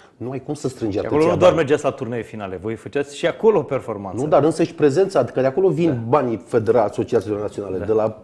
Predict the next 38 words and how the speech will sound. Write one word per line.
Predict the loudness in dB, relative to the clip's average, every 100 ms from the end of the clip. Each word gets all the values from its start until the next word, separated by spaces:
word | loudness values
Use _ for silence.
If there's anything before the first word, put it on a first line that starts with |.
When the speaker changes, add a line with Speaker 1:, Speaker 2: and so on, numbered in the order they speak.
| -6
Speaker 1:
calificări. | 0 0 0 2 6 6 4 -10 -20 -20 -20 -20 -20 _ _
Să, | -16 -4 -2 -2 -4 -20 _ _ _ _ _ _ _ _ _ -18
m-am | -8 -2
uitat | 0 0
și | -2 -2
eu |
așa, | -2 0
am | -2
văzut, | -2 -4 -6 -12 -4
uh, | -2 -2 -2
repede, | 0 2 4 2 0 -4 -10 _
chiar | 2 4
nici | 4 2 2
eu | 2
nu |
credeam | 2 -2 -4
că | -8 -14 -16 _
poate | -2 -2 -4
să | -6 -4 -2
aibă | -2 -6
conturile | -6 -6 -4 -4 -4
astea | -6 -6 -6 -6 -10 -20 _ _
într-un | -14 -12
fotbal | -12 -8 -6 -6 -8
în |
care | -8 -6
la | -4
noi | -2 -4 -6 -12 -20 _ _
jucătorii | -12 -8 -6 -2 -2
de | -2
la | -2 -2
Liga | -2 -2
a | -4
doua | -2 -2 -2
și | -6 -8
Liga | -4
a | -4
treia, | -4 -6 -8